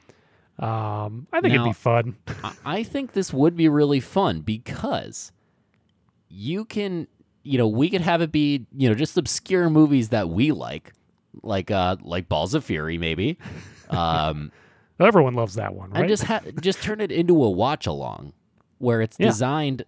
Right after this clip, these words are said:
Speaker 2: to sync up exactly with
Speaker 1: Yeah, we have a moment where we go, "All right, audience, three, <laughs> two, one,
Speaker 2: We do it as a
Speaker 1: play."
Speaker 2: fun countdown,
Speaker 1: <laughs>
Speaker 2: and then we comment on it as they're watching it.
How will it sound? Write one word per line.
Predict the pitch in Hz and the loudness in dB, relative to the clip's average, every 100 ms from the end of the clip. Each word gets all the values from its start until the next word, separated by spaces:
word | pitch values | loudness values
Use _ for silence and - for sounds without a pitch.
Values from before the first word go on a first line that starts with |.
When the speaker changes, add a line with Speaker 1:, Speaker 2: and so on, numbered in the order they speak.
| - | -8
Speaker 2:
to | 123 | -6
sync | - - 196 190 | -4 -2 -4 0
up | 165 123 - | 0 0 -2
exactly | 104 98 110 120 139 151 139 | -6 -4 -2 -2 -2 -4 -2
with | 110 107 92 - - - _ _ _ _ _ _ _ _ _ _ - | 0 0 -2 -6 -18 -20 _ _ _ _ _ _ _ _ _ _ -6
Speaker 1:
Yeah, | 110 127 139 143 139 123 | 0 2 4 4 2 2
we | 135 | 2
have | 147 | 2
a | 139 | 4
moment | 147 156 147 | 2 2 2
where | 135 | 2
we | 127 | 2
go, | 120 120 | 0 -2
"All | 127 208 | 0 2
right, | 202 | 4
audience, | 165 151 170 180 - _ _ - | 6 6 6 4 2 _ _ 0
three, | 214 269 254 208 143 | 6 8 8 6 2
<laughs> | |
two, | - - - - - 185 - | -2 -4 -2 0 2 2 4
one, | 220 - 175 - | 6 6 4 6
Speaker 2:
We | 147 | 4
do | 131 143 | 6 8
it | 233 | 10
as | 349 262 | 10 10
a | |
Speaker 1:
play." | 165 | 8
Speaker 2:
fun | 139 123 139 | 6 4 2
countdown, | 135 107 123 131 131 135 139 - _ _ 233 359 - 226 | -2 -2 -2 -2 -2 0 -2 -6 _ _ -4 -2 0 0
Speaker 1:
<laughs> | - - - _ - - - | 0 0 -4 _ -6 -6 -10
Speaker 2:
and | 127 | -4
then | 143 139 | -2 0
we | 123 | -2
comment | 127 - 170 214 147 | -4 -4 -4 -2 -2
on | 110 110 | -2 -4
it | 120 | -4
as | - 127 151 | -4 -4 -4
they're | 107 113 160 165 | -4 -2 0 2
watching | 135 143 - 82 | 2 0 -4 -8
it. | 71 98 | -8 -10